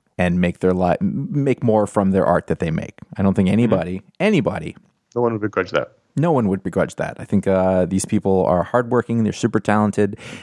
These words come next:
Speaker 1: and in many, many, many respects, they are underpaid. Even if for a little time in their lives, they're paid pretty well,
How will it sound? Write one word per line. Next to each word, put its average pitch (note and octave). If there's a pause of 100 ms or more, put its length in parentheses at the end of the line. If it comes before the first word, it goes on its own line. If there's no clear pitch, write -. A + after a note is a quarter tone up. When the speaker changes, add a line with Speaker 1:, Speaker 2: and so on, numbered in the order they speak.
Speaker 1:
and G2
in F#2+
many, G2+
many, G#2
many G2
respects, F2
they F#2
are E2+
underpaid. E2+
Even D3
if F#3
for G#3
a G3+
little A#3
time B3+
in B3+
their B3+
lives, D4
they're D#3+
paid C3
pretty A2
well, G#2+